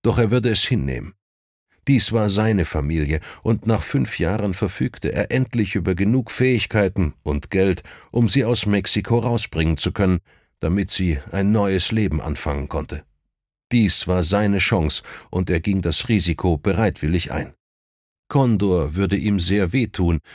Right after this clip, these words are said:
wenn er den Truck zurückbrachte, aber irgendwann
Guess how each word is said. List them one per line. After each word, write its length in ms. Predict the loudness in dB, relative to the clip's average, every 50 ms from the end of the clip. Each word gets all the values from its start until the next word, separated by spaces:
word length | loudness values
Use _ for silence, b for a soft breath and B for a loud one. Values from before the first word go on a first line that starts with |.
| B B B
wenn 160 | -4 -2 -2
er 120 | -2 -2 -2
den 220 | -2 -4 -4 -4
Truck 340 | -4 -4 -4 -4 -6 -6 -6
zurückbrachte, 720 | -6 -4 -4 -4 -6 -4 -2 -2 -2 -2 0 -2 -4 -4 b b b b b b b b b
aber 220 | -2 -2 -2 0
irgendwann 600 | 0 0 2 2 0 0 2 0 2 2 0 0